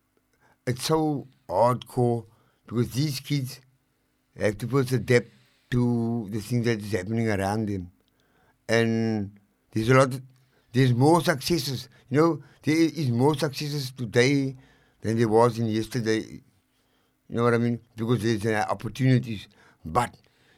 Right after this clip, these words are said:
if that opportunity aren't created, if there isn't people who can identify these kids' as talent, they've got raw talent in them. But, uh, you know, the gangs recruit them first. And, uh, uh, they change their talents.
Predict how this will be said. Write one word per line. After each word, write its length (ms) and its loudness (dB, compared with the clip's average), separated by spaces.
if 200 -2
that 180 2
opportunity 360 -4
aren't 420 -2
created, 540 0
if 140 0
there 100 2
isn't 280 -4
people 280 -2
who 140 -2
can 180 -4
identify 800 -2
these 220 0
kids' 240 -4
as 160 -2
talent, 540 -2
they've 160 0
got 160 -2
raw 280 0
talent 380 0
in 140 2
them. 280 -2
But, 200 2
uh, 280 2
you 140 -2
know, 260 2
the 100 2
gangs 440 4
recruit 320 2
them 180 2
first. 340 0
And, 260 2
uh, 40 4
uh, 680 0
they 220 -2
change 360 2
their 120 2
talents. 540 -2